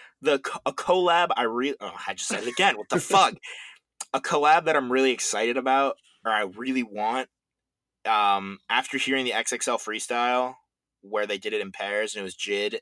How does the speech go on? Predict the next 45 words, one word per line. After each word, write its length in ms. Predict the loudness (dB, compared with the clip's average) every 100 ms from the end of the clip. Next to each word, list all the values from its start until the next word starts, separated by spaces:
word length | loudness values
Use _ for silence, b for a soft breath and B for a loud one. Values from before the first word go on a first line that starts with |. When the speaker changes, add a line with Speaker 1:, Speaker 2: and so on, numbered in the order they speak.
| -8
Speaker 1:
and, 320 | -8 -6 -6
uh, 320 | -6 -6 -8 -8
Ski 300 | -8 -8 -6
Mask, 440 | -4 -2 -4 -12 -16 _ _ _ _ _ _ _
I, 180 | -2 0
like, 380 | 0 -2 -4 -10 _
oh, 200 | -10 -10 B B B _ _ _ _ _ 0
that's 220 | 2 2
a 40 |
match 320 | 0 0 0
made 140 | -2 -4
in 80 | -4
heaven 260 | -6 -6
for 120 | -10
me. 120 | -12 -6
'Cause 240 | -4 0
like 140 | 0
I 100 | 2
said, 360 | 2 2 2 -2 -8
both 200 | -2 -2
those 200 | 0 -2
guys 280 | 2 2 2
bring 180 | -2 -6
such 260 | -4 -4 -6
crazy 640 | -10 -2 -2 0 -2 -2
energy 600 | -4 -4 -6 -4 -4 -6 B B B
to 100 | -4
their 120 | -2
songs 460 | 0 0 0 0 -4
and 140 | -4
have 180 | -2 -2
such 240 | -2 -4
unique 340 | -6 -6 -6 -6
styles. 680 | -2 0 0 0 -2 -4 -10 b b b b -8
Like, 340 | -6 -6 -10
hearing 300 | -4 0 0
them 100 | 0
both 200 | 0 -2
on 100 | -2
Costa 340 | -4 -4 -4 -6
Rica, 480 | -6 -2 2 2 0
I 100 | -4
was 120 | -4
like, 160 | -8 -10
"Yo, 300 | -10 -10